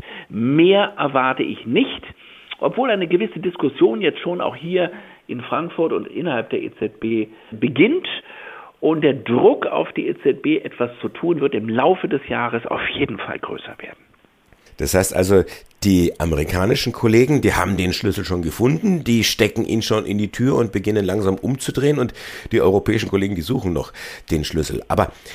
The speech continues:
Speaker 2: du kannst ja von deinem Büro aus den E Z B Tower sehen, vielleicht sogar auch hören, wenn's da irgendwie rumoren sollte. Halt doch mal deine Ohren gegen die Tür. Stimmt der Eindruck, dass es bei der E Z B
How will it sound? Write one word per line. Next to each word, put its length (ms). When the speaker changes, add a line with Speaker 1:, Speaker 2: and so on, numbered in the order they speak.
Speaker 2:
du 100
kannst 280
ja 60
von 180
deinem 320
Büro 460
aus 340
den 260
E 100
Z 280
B 160
Tower 460
sehen, 400
vielleicht 320
sogar 200
auch 140
hören, 380
wenn's 200
da 100
irgendwie 480
rumoren 580
sollte. 400
Halt 140
doch 80
mal 160
deine 300
Ohren 300
gegen 220
die 140
Tür. 220
Stimmt 340
der 180
Eindruck, 600
dass 140
es 100
bei 140
der 160
E 100
Z 180
B 220